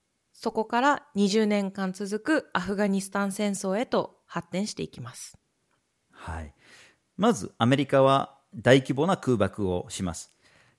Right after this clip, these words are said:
Speaker 2: で、同時に地上にいた反政府勢力に軍事支援をして、で、アフガニスタンに侵攻してタリバンを倒します。で、その後、アメリカがアフガニスタンを占領し、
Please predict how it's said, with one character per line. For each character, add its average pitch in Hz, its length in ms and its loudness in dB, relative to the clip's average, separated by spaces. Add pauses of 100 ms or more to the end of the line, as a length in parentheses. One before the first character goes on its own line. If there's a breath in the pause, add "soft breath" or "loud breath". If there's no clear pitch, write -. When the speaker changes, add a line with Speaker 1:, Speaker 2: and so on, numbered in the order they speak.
Speaker 2:
で、 180 140 4
同 202 260 4
時 110 160 -2
に 120 340 2
地 123 140 -2
上 151 200 8
に 98 160 0
い 101 60 -4
た 165 200 4
反 - 320 2
政 117 240 2
府 - 60 -4
勢 104 140 4
力 90 400 -4
に 165 200 0
軍 120 260 4
事 107 140 0
支 98 180 -2
援 85 240 -2
を 80 220 -8 (100)
し - 140 -8
て、 85 160 -10 (460)
で、 190 360 4 (360 soft breath)
ア - 60 0
フ 113 160 -2
ガ 107 140 6
ニ 107 100 2
ス - 60 -6
タ 92 180 2
ン 92 120 0
に 160 260 0
侵 113 320 4
攻 95 280 0
し - 120 -8
て - 320 -2 (240)
タ 110 120 4
リ 104 80 6
バ 95 140 2
ン 139 80 4
を 139 180 4
倒 101 180 4
し - 140 -4
ま 78 120 -8
す。 - 180 -16 (1120)
で、 - 80 0
そ 214 120 2
の 214 100 2
後、 254 240 2
ア - 20 6
メ 127 120 6
リ 127 80 2
カ 156 120 2
が 214 320 2
ア 110 40 -2
フ 110 120 -2
ガ 117 100 6
ニ 110 100 2
ス - 60 -10
タ 123 100 2
ン 110 80 2
を 101 40 2
占 117 300 4
領 98 160 4
し、 - 260 -10